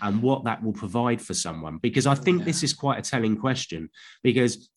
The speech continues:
Speaker 1: I'm not sure people understand what they need in a pot to be
Speaker 2: No.
Speaker 1: able to provide them with an amount.
Speaker 2: You're right. I mean, geographically, obviously, it d-, house prices, it, it does change from place to place in terms of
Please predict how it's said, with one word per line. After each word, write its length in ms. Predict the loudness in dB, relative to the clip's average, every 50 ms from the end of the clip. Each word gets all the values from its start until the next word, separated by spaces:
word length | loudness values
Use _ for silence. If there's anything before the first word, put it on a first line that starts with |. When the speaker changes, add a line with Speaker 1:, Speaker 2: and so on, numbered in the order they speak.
| _ 2
Speaker 1:
I'm 180 | 4 4 6
not 180 | 4 4 2 0
sure 240 | -2 0 0 0 0
people 320 | 2 0 0 2 2 0
understand 840 | 0 0 0 0 -2 -4 -2 -2 0 0 0 -2 -2 -4 -4 -6 -4
what 280 | 0 2 2 2 2 2
they 120 | 2 2
need 300 | 2 4 4 2 2 0
in 100 | -2 -2
a 40 | -4
pot 360 | -6 -8 -6 -6 -4 -4 -6 -8 -10 _ -6
to 60 | -4 -2
be 100 | 0 2
Speaker 2:
No. 80 | 2
Speaker 1:
able 220 | 2 2 0 -2 -2 -4
to 60 | -6
provide 420 | -10 -8 -4 -2 0 0 0 0
them 140 | -2 -2 0
with 160 | 0 0 -2 -2 -6 -16 _ _ _ _ -4
an 140 | -2 0
amount. 360 | 0 0 0 0 -2 -4 -6 -10 -12 -16 -18 -18 -20 -20 -20 -12 -6
Speaker 2:
You're 140 | -2 0 0
right. 160 | 0 0 -2
I 40 | -2
mean, 140 | -4 -4
geographically, 680 | -2 2 2 2 4 4 4 2 2 0 -4 -6 -4 -4
obviously, 300 | -4 -4 -6 -6 -6 -8
it 80 | -8 -6
d-, 80 | -6 -6 -6 -8 -10 -12 -12 _
house 240 | -4 -2 0 0 0
prices, 800 | 0 0 2 2 2 2 2 0 -2 -4 -4 -4 -6 -8 -12 _ _ -20 -20 -20 -20 -18
it, 340 | -14 -10 -8 -8 -8 -6 -8
it 100 | -6 -2
does 200 | -2 -2 -2 0
change 340 | 0 0 0 0 -2 -4
from 140 | -8 -12 -4
place 240 | 0 0 0 0 0
to 80 | -4 -4
place 260 | -2 -2 -2 -2 -4
in 40 | -4
terms 220 | -4 -2 -2 0
of 160 | 0 0 0